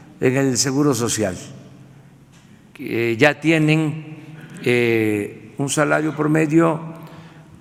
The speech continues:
de cerca de once mil pesos mensuales, el promedio de los trabajadores inscritos en el Seguro Social, que es de los más altos que han habido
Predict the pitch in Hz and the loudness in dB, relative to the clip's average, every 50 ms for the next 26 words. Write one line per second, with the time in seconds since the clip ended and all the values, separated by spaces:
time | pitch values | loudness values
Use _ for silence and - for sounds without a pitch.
0 | - - 220 139 117 123 135 131 131 131 127 127 123 123 120 117 113 110 107 104 | -18 -14 -10 -2 2 2 4 4 4 2 2 2 2 0 0 0 0 0 -2 -4
1 | - - - - - - - - - - - - - - - - - - - - | -6 -10 -14 -16 -18 -20 -20 -20 -20 -20 -20 -20 -20 -20 -20 -20 -20 -20 -20 -20
2 | - - - - - - - - - - - 165 156 151 156 - 143 135 127 123 | -20 -20 -20 -20 -20 -20 -20 -16 -6 0 0 0 0 0 -2 -2 -2 0 0 -2
3 | 123 131 139 127 - 143 131 131 147 165 151 135 110 - - - - - - - | -2 -2 -2 0 2 2 2 4 4 4 4 4 2 -2 -6 -10 -12 -12 -12 -12
4 | - - - - - - - 143 139 107 127 120 110 120 123 117 110 - 120 120 | -12 -14 -14 -14 -6 0 2 2 2 2 -2 -4 -4 -2 -2 -2 -2 0 2 2
5 | 113 104 - - - - - - - - - - - - - - - - - 117 | 2 2 0 -6 -12 -14 -14 -14 -16 -20 -20 -20 -20 -20 -16 -14 -10 -4 -2 0
6 | 120 123 131 151 160 147 123 135 147 160 156 151 160 - - - - - - - | 0 2 2 2 2 0 0 -2 -2 -2 -2 -4 -10 -14 -14 -16 -18 -18 -20 -20
7 | - - - 117 127 156 170 - - 143 131 123 107 104 113 120 143 156 147 - | -12 -6 -4 -2 0 -2 -2 -2 -2 -2 -2 -2 -2 -2 -2 -2 0 0 -2 -2
8 | - 120 110 - - - 139 147 135 143 - 139 135 - - - - - - - | -4 -6 -8 -6 -2 0 0 0 0 -2 -4 -6 -6 -8 -14 -18 -20 -20 -20 -20
9 | - - - - - - 120 113 120 131 135 131 123 - 123 110 104 120 120 117 | -20 -20 -20 -12 -6 -6 -4 -2 -2 -2 -2 -2 -4 -6 -6 -4 -4 -4 -4 -4
10 | 104 - 101 87 82 87 85 87 - - - - - - - - - 139 147 147 | -4 -6 -8 -8 -8 -10 -12 -14 -16 -20 -20 -20 -20 -20 -16 -4 0 2 4 4
11 | 156 170 170 156 151 139 127 110 107 90 104 131 151 143 - 147 143 143 139 127 | 4 2 2 0 -2 -4 -6 -6 -6 -6 -2 -2 -2 0 2 0 0 0 -2 -6
12 | - - 135 - - - 143 139 139 131 123 120 131 135 131 120 131 131 | -10 -12 -12 -10 -4 -2 -2 0 0 -2 -4 -2 -2 -2 -2 -2 -4 -6